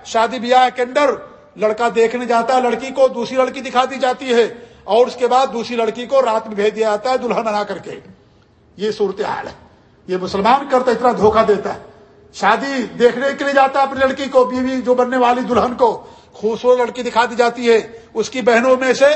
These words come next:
یا کہیں علاقے کی لڑکی لا کر کے دکھا دی جاتی ہے اسے، یہ تمہاری ہے شادی سے ہونے والی لڑکی خوبصورت، وہ دیکھ کر کے ہاں کر دیتا ہے، اور جب شادی ہوتی ہے تو کسی اور کے ساتھ شادی کر دی جاتی ہے۔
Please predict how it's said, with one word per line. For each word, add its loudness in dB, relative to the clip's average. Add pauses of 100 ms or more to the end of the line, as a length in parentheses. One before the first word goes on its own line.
(300)
یا 2
کہیں -2
علاقے 2
کی -4
لڑکی 0
لا 2
کر 0
کے -4
دکھا 2
دی -8
جاتی 2
ہے -4
اسے، 0 (220)
یہ 2
تمہاری 2
ہے 2
شادی -2
سے -2
ہونے 2
والی -4 (400)
لڑکی -8
خوبصورت، -2
وہ 0
دیکھ -2
کر -4
کے 0 (320)
ہاں 2
کر -4
دیتا 2
ہے، -4 (260)
اور 0
جب 2
شادی -2
ہوتی 0
ہے 4 (1400)
تو -18
کسی -4
اور 2
کے -6
ساتھ 0
شادی -4
کر -6
دی -10
جاتی -6
ہے۔ -10